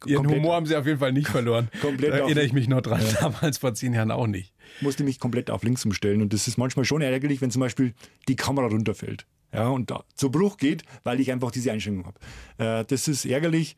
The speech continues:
Speaker 2: aber passiert Gott sei Dank nicht mehr so oft. Und es fällt nur noch auf, wenn sowas passiert, so ein Missgeschick.
Speaker 1: Also es
Speaker 2: Dann
Speaker 1: wird
Speaker 2: fällt
Speaker 1: immer
Speaker 2: es
Speaker 1: noch
Speaker 2: mir auf.
Speaker 1: zusehends besser.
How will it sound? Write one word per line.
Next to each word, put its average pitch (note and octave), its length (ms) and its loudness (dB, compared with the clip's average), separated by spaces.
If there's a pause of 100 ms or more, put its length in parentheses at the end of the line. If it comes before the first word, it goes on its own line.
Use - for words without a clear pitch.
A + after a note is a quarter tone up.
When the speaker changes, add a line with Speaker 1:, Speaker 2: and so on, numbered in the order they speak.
(140)
Speaker 2:
aber B2+ 240 2
passiert B2 300 -2
Gott B2+ 120 0
sei A2+ 80 0
Dank C3 120 2
nicht B2+ 120 0
mehr A#2+ 140 2
so A2 140 0
oft. - 300 -2 (460)
Und C#3+ 380 -2 (100)
es C#3+ 220 -2
fällt D#3 220 0
nur F3 120 4
noch F#3 120 4
auf, D3+ 260 2
wenn C#3+ 160 0
sowas C3+ 460 0 (200)
passiert, B2 380 0
so B2 220 -2
ein B2 200 2
Missgeschick. C3 540 0 (100)
Speaker 1:
Also B2+ 140 0
es C3 60 2
Speaker 2:
Dann C#3+ 80 2
Speaker 1:
wird D3 120 0
Speaker 2:
fällt D#3 140 0
Speaker 1:
immer G3 140 2
Speaker 2:
es F#3+ 40 2
Speaker 1:
noch F3+ 140 2
Speaker 2:
mir D3 80 -2
auf. - 80 -2
Speaker 1:
zusehends C#3+ 400 2
besser. - 300 -6